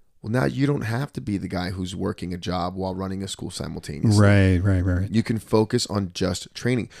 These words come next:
Speaker 1: You don't even need to open up a school to make money to supplement your training. You can just train.
Speaker 2: Yeah.
Speaker 1: I, i-, it's a fantastic thing. And that in itself defied all the odds of this sport.
Speaker 2: Yeah. So if you go,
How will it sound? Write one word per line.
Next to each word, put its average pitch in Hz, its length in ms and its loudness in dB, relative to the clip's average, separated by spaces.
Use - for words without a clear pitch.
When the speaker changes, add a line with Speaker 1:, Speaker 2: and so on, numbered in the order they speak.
Speaker 1:
You 127 220 2
don't 135 200 4
even 117 280 2
need 113 140 2
to 113 100 2
open 113 280 4
up 113 160 2
a 107 40 -2
school 160 420 4
to - 140 -4
make 107 260 0
money 151 260 4
to 113 120 4
supplement 107 460 2
your 120 80 2
training. 151 420 0
You 104 120 2
can 92 240 -8
just - 440 -2
train. - 280 -4
Speaker 2:
Yeah. 95 300 6
Speaker 1:
I, - 60 -8
i-, - 40 -6
it's 101 280 0
a 101 60 -6
fantastic 104 500 -2
thing. 113 160 -4
And 95 220 -2
that 117 280 4
in 110 120 0
itself 98 720 -2
defied 87 480 -4
all 87 220 -6
the 57 140 -8
odds 69 260 -12
of 57 100 -16
this - 140 -8
sport. - 340 -4
Speaker 2:
Yeah. 101 240 2
So 127 220 8
if 107 100 6
you 117 100 6
go, 165 240 10